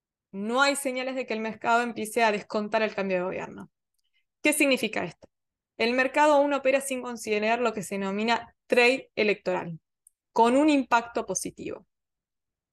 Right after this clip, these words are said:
Por el contrario, hoy el cambio de régimen está generando más incertidumbres que certezas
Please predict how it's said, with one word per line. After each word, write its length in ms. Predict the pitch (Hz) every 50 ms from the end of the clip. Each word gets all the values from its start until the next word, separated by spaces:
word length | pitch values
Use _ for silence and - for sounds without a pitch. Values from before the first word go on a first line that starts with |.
| _ _ _ _ _ _ _ _ _ _ _ _ _ _
Por 160 | - 262 269 285
el 160 | 285 269 277
contrario, 680 | 254 226 220 208 196 185 185 180 175 180 175 - _ _ _
hoy 320 | - 262 247 214 202 196 - -
el 220 | - 208 202 208 -
cambio 360 | - 285 311 320 320 302 269
de 140 | 226 214 202
régimen 500 | 208 226 262 269 - - 302 277 247 214
está 220 | 196 - - 214
generando 600 | - - 226 214 208 214 220 226 226 226 220 220
más 300 | 226 240 262 269 254 -
incertidumbres 680 | 262 254 - 240 208 202 - 190 196 196 196 202 226 214 -
que 100 | - 208
certezas 680 | - 240 240 - - 220 202 - - 202 208 220 -